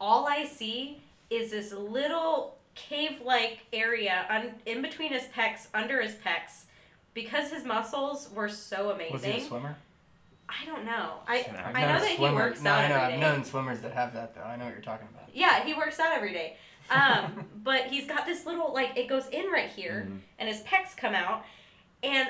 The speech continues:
Speaker 1: all I could think was, like, "Oh my God, thank God, this makes my job so much better. I won't have to deal with fucking," 'cause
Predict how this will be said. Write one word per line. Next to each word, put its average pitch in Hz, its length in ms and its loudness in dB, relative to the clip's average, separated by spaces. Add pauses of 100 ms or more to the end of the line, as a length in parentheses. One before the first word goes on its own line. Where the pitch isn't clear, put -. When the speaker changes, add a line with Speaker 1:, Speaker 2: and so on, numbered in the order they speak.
(140)
Speaker 1:
all 285 200 4
I 359 80 6
could 320 180 -2
think 311 160 0
was, 311 140 -4
like, 254 320 2
"Oh 403 240 12
my 359 160 10
God, 381 240 12
thank 381 180 2
God, 359 220 10
this - 200 2
makes 339 200 2
my 320 100 0
job 254 220 4
so - 440 8
much 302 220 6
better. 302 380 6 (340)
I 240 140 4
won't 247 160 2
have 262 140 -4
to 240 60 -6
deal 226 220 -2
with 220 200 2
fucking," 226 320 -4
'cause 233 260 -6